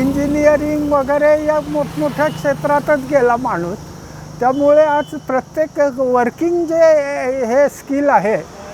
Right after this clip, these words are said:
त्याला आज भयानक अवमूल्यन झालेलं आहे. ते पूर्वी कसं बारा बलुतेदार ज्याला म्हणत होते, सुतार काम म्हणा, गवंडी काम म्हणा, पेंटर म्हणा किंवा आणि चांभार, सुतार,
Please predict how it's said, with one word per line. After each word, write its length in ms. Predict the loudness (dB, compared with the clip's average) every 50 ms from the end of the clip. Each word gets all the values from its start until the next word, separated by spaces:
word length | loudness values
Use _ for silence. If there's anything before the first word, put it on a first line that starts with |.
| -16 -8 0
त्याला 220 | 0 2 4 4 4
आज 260 | 2 2 2 0 -2 -2 -6 -4 0
भयानक 560 | 0 0 2 0 0 0 -2 -2 -4 2 4 4 6 6 6 4 4 2 0 0 -2 -4 -6 -6 -4 -2
अवमूल्यन 680 | 0 2 2 2 2 2 -2 0 2 2 2 2 0
झालेलं 440 | 2 2 2 2 2 0 0 0 0
आहे. 140 | 0 -2 -4 -10 -14 -16 -16 -16 -16 -16 -14 -14 -14 -14 -12 -12 -12 -12 -12 -10 -10 -10 -6 -2
ते 80 | -2 -2
पूर्वी 460 | -2 -2 -2 -2 0 0 0 0 0
कसं 400 | 2 2 2 4 4 2 2 4
बारा 300 | 4 4 4 4 4 2
बलुतेदार 720 | 2 2 0 0 0 -4 -4 -2 -2 0 0 0 0 0 -2
ज्याला 360 | -2 -2 -2 0 0 0 0
म्हणत 360 | 0 -2 -2 -4 -4 -4 -4
होते, 280 | -4 -2 -2 -2 -2 -2
सुतार 500 | -6 -6 -6 -8 -4 0 2 2 2 2
काम 320 | 0 -2 -2 0 0 0
म्हणा, 400 | 0 -2 -2 2 4 4 4 4
गवंडी 500 | 2 0 0 0 0 0 0 -2 -4 -4
काम 300 | -6 -4 -2 -2 -2 -2
म्हणा, 400 | -2 -2 -2 0 2 2 2 0 -2 -6 -14 -20 -18 -18 -18 -4 0
पेंटर 440 | 2 2 2 0 0 0 0 0 2
म्हणा 480 | 0 0 0 0 2 2 2 2 0 -4 -8 -14 -18 -18 -18 -18 -18 -18 -18 -16 -8
किंवा 160 | -4 0 0 0
आणि 400 | 0 2 0 0 0 0 0 0 0 2 2 0 0 0 0 0 0 -2 -2 -2 -2 -2 -2 -2 -2 -2 0
चांभार, 580 | 2 2 4 4 4 4 4 4 4 2 0 -2
सुतार, 640 | -2 -6 -6 -8 -4 0 2 2 4 4 2 2